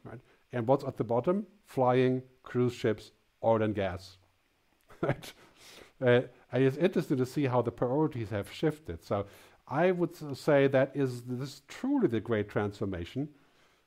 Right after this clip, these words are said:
But what's more important for you guys, so you're mostly in the marketing business, right?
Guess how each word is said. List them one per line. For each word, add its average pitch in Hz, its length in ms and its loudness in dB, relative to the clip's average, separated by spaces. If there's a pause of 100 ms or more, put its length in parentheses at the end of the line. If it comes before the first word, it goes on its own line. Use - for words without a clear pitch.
(140)
But 113 220 -2
what's 117 200 0
more 156 160 2
important 143 360 -2
for 110 80 -6
you 104 140 0
guys, 101 500 -4 (420)
so 104 80 -10
you're 98 100 -6
mostly 101 320 -6
in 90 40 -6
the 90 80 -4
marketing 87 460 -6
business, 90 360 -6
right? 98 180 -4